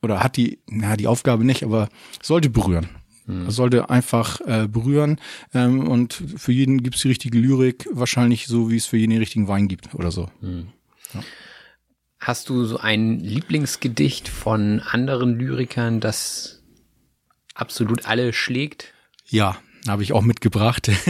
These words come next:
Speaker 1: <laughs>
Speaker 2: Ja.
Speaker 1: Wir hatten uns ja be-, besprochen vor kurzem, oder vielmehr, du hattest mir ja gesagt,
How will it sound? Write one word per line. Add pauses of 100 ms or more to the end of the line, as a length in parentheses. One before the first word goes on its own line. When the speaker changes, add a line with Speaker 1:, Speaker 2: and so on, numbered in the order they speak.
Speaker 1:
<laughs>
Speaker 2:
Ja.
Speaker 1:
Wir
hatten
uns
ja
be-,
besprochen
vor
kurzem,
oder
vielmehr,
du
hattest
mir
ja
gesagt,